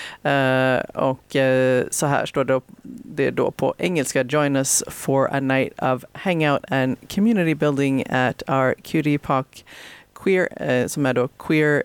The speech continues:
and Trans People of Color Takeover Event. Eh, we'll be taking ca-,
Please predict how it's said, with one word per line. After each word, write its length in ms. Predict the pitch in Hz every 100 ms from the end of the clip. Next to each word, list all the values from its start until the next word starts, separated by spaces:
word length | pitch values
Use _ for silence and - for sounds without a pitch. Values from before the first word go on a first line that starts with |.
| _ -
and 380 | 139 135 -
Trans 540 | - - 139 131 127 -
People 260 | 147 143 131
of 80 |
Color 360 | - 143 131 127 - -
Takeover 640 | - 156 151 139 135 131
Event. 500 | - 151 214 - - - _ - - - - -
Eh, 440 | 143 135 127 127 -
we'll 200 | 147 135
be 100 | 139
taking 260 | 139 131
ca-, 240 | 127 131